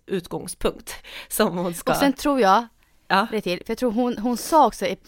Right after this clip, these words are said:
Speaker 2: avsnittet där att hon, hennes vanliga runda idag ligger på en mil ungefär.
Speaker 1: Ja.
Speaker 2: Så hon tränar ju, löptränar ju ändå inför, innan det här, kan vi också lägga till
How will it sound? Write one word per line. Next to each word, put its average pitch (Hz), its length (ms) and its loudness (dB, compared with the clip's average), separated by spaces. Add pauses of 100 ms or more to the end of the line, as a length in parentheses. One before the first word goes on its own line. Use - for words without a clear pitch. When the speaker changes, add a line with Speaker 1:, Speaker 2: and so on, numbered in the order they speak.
Speaker 2:
avsnittet 196 280 -6
där 180 140 4
att 175 100 -4
hon, 185 240 -4
hennes 190 360 -2
vanliga 214 580 4
runda 190 480 2
idag 170 420 0
ligger 165 240 -4
på - 100 -8
en 165 260 -4
mil 147 220 -8
ungefär. 143 380 -12 (140)
Speaker 1:
Ja. - 200 2 (1000)
Speaker 2:
Så - 140 -2
hon 226 220 2 (240)
tränar 240 500 2
ju, 254 120 0
löptränar 214 600 0
ju 214 120 -2
ändå 180 500 -4
inför, - 340 -10
innan 165 200 -2
det 165 60 -6
här, 160 80 -8
kan 160 160 -12
vi 156 220 -6
också - 240 -14
lägga 156 160 -14 (120)
till - 180 -14